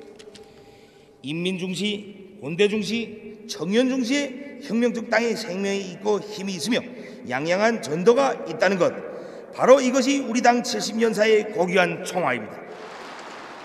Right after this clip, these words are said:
우리 당은 앞으로도 인민 중시, 군대 중시, 청년 중시의 삼 대 전략을 제일 가는 무기로 틀어쥐고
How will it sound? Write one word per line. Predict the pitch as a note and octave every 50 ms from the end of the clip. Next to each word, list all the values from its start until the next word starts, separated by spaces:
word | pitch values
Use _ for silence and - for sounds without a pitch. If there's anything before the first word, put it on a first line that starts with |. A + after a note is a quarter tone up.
| - -
우리 | B2+ E3 G#3+
당은 | G3 G3+ A3 A#3 A#3+ A#3+
앞으로도 | A#3 A#3 E3 - - F3 F#3 F3 F#3 F#3 F3+ - - B2
인민 | B2+ C3+ D#3+ F#3+ G#3
중시, | G#3 A3+ A3 G3 A#3 C4+ C#4 B3 G#3+
군대 | - F3 G3 F#3+ A3+ A3
중시, | - G#3+ G#3+ - - A3 A3 A3
청년 | - - F3 G3 G3+ G3+ G3
중시의 | F3+ G#3 G3+ E3+ G3 G3 F#3+
삼 | - - - - F#3
대 | F3+ F#3
전략을 | F3 F#3 F3+ F3 F3 F3+ F#3 F3 - - - - - - - - - -
제일 | - - B2 E3 G#3+ A#3+
가는 | A3 A#3+ B3+ C4+
무기로 | C4+ C4 B3+ G#3+ A3 B3 A#3+ B3
틀어쥐고 | - F3+ G#3 - - G3+ F#3 D3 - - -